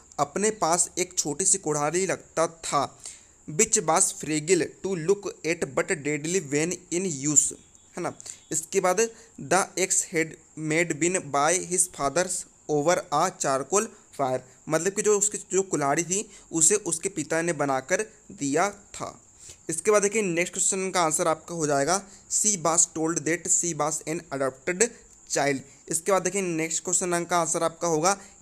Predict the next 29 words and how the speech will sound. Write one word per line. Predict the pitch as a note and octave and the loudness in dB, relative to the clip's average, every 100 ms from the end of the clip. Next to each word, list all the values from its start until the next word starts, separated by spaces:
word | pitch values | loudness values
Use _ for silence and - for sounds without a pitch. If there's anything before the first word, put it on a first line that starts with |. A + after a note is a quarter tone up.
| E3 | -4
India | E3 F#3+ F3 | 2 2 4
was | E3 F3 | 2 0
shaped | - E3+ D#3+ E3 | -2 -2 -2 0
by | D#3+ E3+ E3 | 0 0 -2
her | E3 - | -6 -4
ability | D3 D#3+ D#3+ D#3 - F3 F3 | -2 -2 -2 -6 -6 -6 -2
to | F3 - C#3+ | -2 -2 -2
adapt | C#3+ D3 D#3 - - | 0 0 -2 -10 -8
to | D3+ D#3 | 0 4
the | G3 G3 - - E3+ C#3+ | 4 2 -12 -10 -4 2
great | F#3 - | 2 2
changes | E3 D#3 E3+ - - - | 0 0 0 -2 -6 -2
and | D#3+ F#3 G#3+ - - | 0 0 -4 -8 -6
influence | D#3+ D#3+ E3+ D#3 E3 F3+ E3+ D3 | -2 -2 0 2 2 2 0 -2
that | F3+ - D#3+ | -2 -2 0
come | D#3+ F3+ - | 0 -2 -4
in | D3+ E3+ D3 | -4 -4 -4
India | C#3 D3+ F#3+ G#3 - - | -2 2 0 -2 -12 -6
and, | D#3+ F#3 G#3 A#3 - - - - - - | -2 0 0 -2 -10 -20 -20 -20 -20 -6
है | F3 | -2
ना, | F3+ | -2
India | D#3 D3+ G3 | -2 2 2
never | F3+ E3 F#3 | 4 2 0
forget | - D#3 D3+ D3 F#3 G#3+ G3 | -4 -2 0 0 -2 -2 -2
her | D#3+ F3 - | -2 -2 -2
past | D3+ D#3+ F#3+ D3 | -2 -2 -4 -2
glories | C#3+ C#3+ F#3 - - | 2 2 2 0 0
and | D#3+ E3+ - | -4 -4 -6
traditions। | C#3+ C3+ C#3 - D3 D3 - | -4 -2 0 0 -2 -4 -4